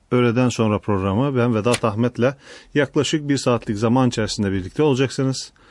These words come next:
Ve güzel bir sohbeti birlikte gerçekleştirmeyi Rabbimizden temenni ediyorum. Değerli dinleyiciler, Rabiul Evvel ayının içerisinde bulunuyoruz.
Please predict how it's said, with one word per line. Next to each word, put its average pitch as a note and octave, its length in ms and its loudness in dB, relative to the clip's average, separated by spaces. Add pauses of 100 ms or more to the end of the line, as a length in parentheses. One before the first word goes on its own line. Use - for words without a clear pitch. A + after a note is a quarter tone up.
(420)
Ve C3 360 2
güzel A#2 460 0
bir G#2 80 -4
sohbeti A#2 760 0 (540)
birlikte B2 420 0
gerçekleştirmeyi A2 1120 0 (200)
Rabbimizden G#2+ 600 -2
temenni G2+ 400 0
ediyorum. E2+ 400 -4 (1900)
Değerli F3 260 2
dinleyiciler, F#3 580 4
Rabiul F3+ 420 4
Evvel E3+ 480 4 (180)
ayının D#3 680 4
içerisinde C#3 680 2 (400)
bulunuyoruz. F#2+ 880 -2